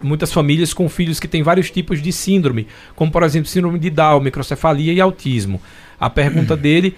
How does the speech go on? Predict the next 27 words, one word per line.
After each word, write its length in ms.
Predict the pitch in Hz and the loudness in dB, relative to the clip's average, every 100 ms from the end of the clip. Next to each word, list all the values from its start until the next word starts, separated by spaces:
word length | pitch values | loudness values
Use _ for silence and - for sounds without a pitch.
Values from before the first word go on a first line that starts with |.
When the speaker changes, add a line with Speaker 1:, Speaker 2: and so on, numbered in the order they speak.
| - | -4
Speaker 1:
é: 80 | 127 | -4
caso 200 | 156 214 | 0 0
o 40 | |
senhor 140 | - 190 | 0 -2
seja 240 | 170 151 | 0 -2
vitorioso 540 | 147 156 170 151 135 147 | -2 0 2 2 2 0
nas 300 | 180 143 131 | 0 0 0
urnas, 520 | 208 185 143 107 - - - | 0 2 0 -2 -8 -18 -18
vai 260 | - 127 208 | -6 0 0
dar, 380 | 160 156 185 - - - | 2 2 2 -2 -20 -10
é, 200 | - 123 | 0 2
tranquilidade 720 | 127 175 180 175 170 143 143 143 | 2 0 2 2 2 2 4 2
a 20 | |
essas 240 | 139 139 | 0 -2
famílias 420 | - 135 147 151 | -2 0 0 0
que 80 | - 147 | 0 0
hoje 160 | 139 | 0
sofrem 420 | - 165 165 165 | 0 2 2 0
com 160 | 151 147 | -2 -2
a 60 | 139 | 0
falta 280 | 147 143 | 0 0
de 120 | 135 151 | -2 -2
um 80 | |
grande 260 | 143 196 165 | 0 0 0
centro 320 | - 156 151 | -2 -4 -2
de 80 | 160 | -4
tratamento? 680 | 151 147 127 123 196 - | -2 -2 -2 0 -2 -2